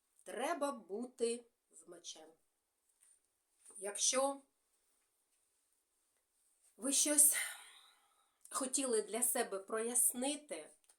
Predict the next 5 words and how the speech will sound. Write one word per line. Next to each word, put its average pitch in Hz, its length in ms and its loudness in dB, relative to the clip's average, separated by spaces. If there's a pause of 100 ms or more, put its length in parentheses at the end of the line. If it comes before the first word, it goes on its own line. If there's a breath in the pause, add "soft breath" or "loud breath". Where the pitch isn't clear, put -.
(380)
проясняйте. 190 1500 0 (360 soft breath)
Ця - 140 -6
карта 233 540 -2
показує, 240 840 0
що 247 580 0